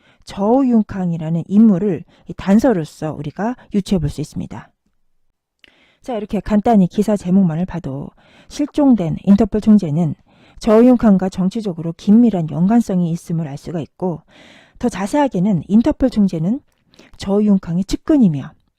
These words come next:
저우융캉은 시진핑과 적대적인 관계에 있다라는 사실을 확인할 수 있습니다. 자, 그럼 이 저우융캉이라는 사람이 어떠한 인물인지 알아봐야 되겠죠?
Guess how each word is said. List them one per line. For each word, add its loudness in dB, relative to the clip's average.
저우융캉은 2
시진핑과 -4
적대적인 -2
관계에 0
있다라는 -4
사실을 -8
확인할 -2
수 -14
있습니다. -8
자, -6
그럼 -2
이 -6
저우융캉이라는 -2
사람이 -4
어떠한 -4
인물인지 -4
알아봐야 -4
되겠죠? -6